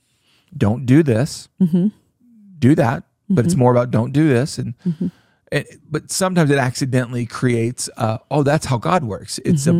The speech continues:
Speaker 2: Mm-hmm.
Speaker 1: all about
Speaker 2: For
Speaker 1: just,
Speaker 2: sure.
Speaker 1: "I just gotta obey." And if I obey, then all the things happen that God wants.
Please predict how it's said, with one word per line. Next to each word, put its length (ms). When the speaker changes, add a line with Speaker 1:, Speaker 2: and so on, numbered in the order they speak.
Speaker 2:
Mm-hmm. 40
Speaker 1:
all 240
about 380
Speaker 2:
For 140
Speaker 1:
just, 80
Speaker 2:
sure. 60
Speaker 1:
"I 60
just 200
gotta 160
obey." 560
And 140
if 140
I 140
obey, 440
then 200
all 380
the 120
things 340
happen 320
that 100
God 200
wants. 340